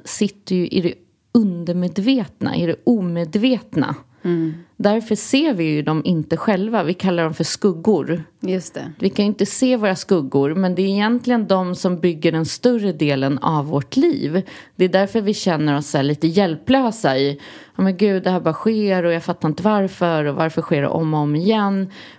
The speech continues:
Speaker 1: Men det är vi själva som skapar genom det som sitter i vårt undermedvetna. Så mitt jobb är att ta fram det i det medvetna igen.
Speaker 2: Just det.
Speaker 1: Så att man kan,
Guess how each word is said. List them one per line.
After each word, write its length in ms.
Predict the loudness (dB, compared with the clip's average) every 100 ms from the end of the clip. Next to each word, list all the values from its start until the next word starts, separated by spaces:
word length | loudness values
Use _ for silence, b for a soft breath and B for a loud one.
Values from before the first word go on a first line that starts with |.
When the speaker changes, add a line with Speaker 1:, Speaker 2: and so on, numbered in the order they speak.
| -2
Speaker 1:
Men 200 | 0 2
det 180 | 2 0
är 40 |
vi 240 | 0 0
själva 540 | 0 2 2 2 0 0
som 180 | 0 -2
skapar 580 | 0 0 0 0 0
genom 400 | 2 0 0 0
det 200 | 0 0
som 160 | 0 -4
sitter 480 | -2 -4 -4 -2 0
i 140 | 0
vårt 200 | 0 0
undermedvetna. 760 | 0 0 0 0 0 -2 -6 -8 B B -4
Så 160 | 2
mitt 440 | 4 4 0 -2 0
jobb 340 | 0 0 -4 -2
är 380 | 0 0 -2 -4
att 180 | -4 -2
ta 80 | -4
fram 460 | 0 0 2 0
det 180 | 0 -4 -6
i 360 | -4 -2 -2 -6 _ _
det 140 | -4 -2
medvetna 720 | 0 -2 0 0 0 -4 -4
igen. 320 | -4 -2 -4 -6
Speaker 2:
Just 280 | -4 -4 -8
det. 60 | -16 -4
Speaker 1:
Så 100 | -2
att 100 | 2
man 200 | 0 0
kan, 320 | 0 0